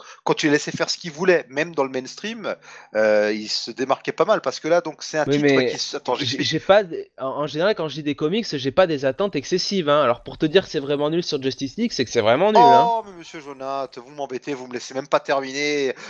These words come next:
Speaker 1: Euh, le public veut savoir de quoi parle cette série, monsieur. Oh, j'ai même pas pu donner le pitch. Donc, ça se passe, euh,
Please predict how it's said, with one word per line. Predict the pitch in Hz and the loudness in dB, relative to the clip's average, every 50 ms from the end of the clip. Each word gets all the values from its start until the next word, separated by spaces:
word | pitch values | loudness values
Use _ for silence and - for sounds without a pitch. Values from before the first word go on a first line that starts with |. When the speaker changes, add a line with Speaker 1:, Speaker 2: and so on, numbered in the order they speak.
| 170 - | -2 2
Speaker 1:
Euh, | 147 151 151 151 | 2 4 4 4
le | 151 180 | 2 0
public | 190 - - 214 - 185 233 214 - 147 | -2 -4 -10 -12 -8 -8 -8 -8 -8 -8
veut | 151 | -8
savoir | 147 - 175 160 156 185 196 180 | -4 -2 -2 0 2 2 0 0
de | 165 147 | 0 -2
quoi | - 160 147 | -2 -4 -2
parle | - 151 147 - | 0 -2 -2 -2
cette | - 131 - | -6 -12 -10
série, | - 151 156 160 160 156 | -6 -4 -2 -2 -2 -2
monsieur. | 135 127 117 - - 131 127 120 107 104 | -4 -6 -8 -8 -6 -4 -2 -2 0 2
Oh, | 104 110 113 110 110 107 104 98 95 92 87 87 - _ _ _ _ _ _ _ | 2 4 4 4 4 2 2 2 0 -2 -4 -6 -10 _ _ _ _ _ _ _
j'ai | _ 131 | _ -8
même | 139 - | -2 0
pas | 185 | -2
pu | 175 - 190 | -2 -2 -4
donner | 160 165 165 165 | -4 -2 -2 -2
le | 165 | -2
pitch. | 160 - 175 170 - - - 117 104 - _ _ - - _ _ | -4 -6 -12 -10 -8 -8 -8 -8 -8 -12 _ _ -20 -20 _ _
Donc, | - 170 196 190 160 - - 113 107 - | 0 2 2 2 0 -4 -8 -10 -10 -8
ça | - - 143 | -8 -6 -6
se | - - | -6 0
passe, | - 170 165 165 - - - - | 2 4 4 4 2 -2 -8 -8
euh, | 113 101 101 101 104 101 98 98 101 101 101 101 104 101 101 98 98 101 95 80 | -6 -6 -4 -4 -4 -2 -2 -2 -2 -2 -2 -2 -2 -2 -2 -2 -2 -2 -4 -6